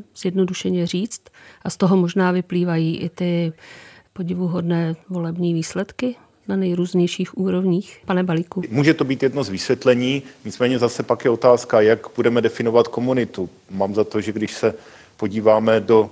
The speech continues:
Speaker 2: řady právě těch znevýhodněných oblastí, o kterých tady celou dobu mluvíme, tak, eh, oni nějakým komunitním způsobem života žijí a možná komunitnějším než, eh, velká část obyvatel města. Že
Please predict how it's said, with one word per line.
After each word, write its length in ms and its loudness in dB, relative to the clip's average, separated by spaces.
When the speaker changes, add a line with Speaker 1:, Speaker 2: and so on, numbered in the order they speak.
Speaker 2:
řady 320 2
právě 420 2
těch 240 -4
znevýhodněných 800 -4
oblastí, 480 0
o 80 2
kterých 320 -6
tady 180 -2
celou 260 0
dobu 220 0
mluvíme, 500 0
tak, 340 4
eh, 320 6
oni 320 0
nějakým 680 0
komunitním 880 -6
způsobem 500 -4
života 360 0
žijí 280 0
a 40 4
možná 340 0
komunitnějším 880 -4
než, 440 -4
eh, 40 4
velká 400 2
část 440 0
obyvatel 480 0
města. 460 -2
Že 340 -2